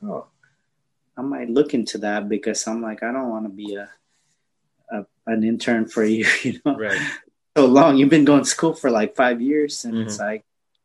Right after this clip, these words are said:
Speaker 1: then you get to be an intern. I was like, "No, let me just go try, try that out." And then,
Speaker 2: Mm-hmm.
Speaker 1: um, I actually, um, ended up going to Orlando, Florida, and
Speaker 2: Mm-hmm.
Speaker 1: that's where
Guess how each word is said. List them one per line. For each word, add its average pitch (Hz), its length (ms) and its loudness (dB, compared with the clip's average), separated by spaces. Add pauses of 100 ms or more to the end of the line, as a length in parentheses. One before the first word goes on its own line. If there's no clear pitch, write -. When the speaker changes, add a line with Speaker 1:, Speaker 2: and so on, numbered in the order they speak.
(240)
Speaker 1:
then 120 440 0
you 123 80 4
get 123 240 2
to 127 40 -8
be 127 180 0
an 127 180 -8
intern. 135 420 -6
I 120 140 -8
was 120 180 -10
like, 110 260 -8
"No, 120 340 -8 (580)
let 120 160 -4
me 113 80 -2
just - 260 -8
go 110 320 2
try, 107 540 -6
try 110 240 -6
that 104 260 -6
out." 107 400 -6
And 107 240 -8
then, 104 160 -6
Speaker 2:
Mm-hmm. 101 180 -6
Speaker 1:
um, 101 120 -10 (800)
I 113 80 -6
actually, 104 640 -4
um, 98 560 -8 (800)
ended 120 280 4
up 113 160 0
going 113 260 0 (100)
to 107 240 -2
Orlando, 110 540 -4
Florida, 107 640 -6 (160)
and 120 80 -12
Speaker 2:
Mm-hmm. 101 80 -6
Speaker 1:
that's 104 280 -10
where 95 160 -10